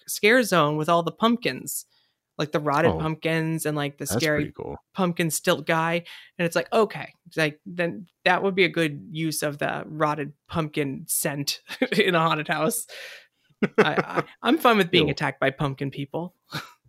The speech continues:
Speaker 1: I like it when they take a scare zone that was successful and turn it into a house.
Speaker 2: That's kinda what they do, though, isn't it? That be-, kinda became their, sort of their M O.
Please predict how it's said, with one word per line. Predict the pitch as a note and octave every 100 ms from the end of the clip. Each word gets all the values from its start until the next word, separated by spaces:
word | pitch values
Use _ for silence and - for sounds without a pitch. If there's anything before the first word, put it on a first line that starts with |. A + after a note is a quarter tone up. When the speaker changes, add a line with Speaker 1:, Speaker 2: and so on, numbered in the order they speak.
| _ _ _ _ _ -
Speaker 1:
I | A#3
like | D4 -
it |
when | B3
they | G#3
take | G3 F3+
a |
scare | E3 F3 E3
zone | D#3 D3
that | D3+
was | -
successful | C#3+ - C#3+ - C3+
and | C3+
turn | D3 C#3+
it | C3+
into | C#3
a | C#3
house. | C#3+ - D#3 - _ -
Speaker 2:
That's | -
kinda | D#3+ D3
what | A#2+
they | G#2+ D#2+
do, | G#2+ G#2+
though, | C2+ C#2
isn't | E2+ G#2
it? | A2+ - -
That | F#2+
be-, | G2+ E2+
kinda | - A2 F#2
became | F2 G#2 F2+
their, | E2 D2+ -
sort | - B2 G#2
of | E2+ -
their | D2+
M | - E2
O. | D#2+ F2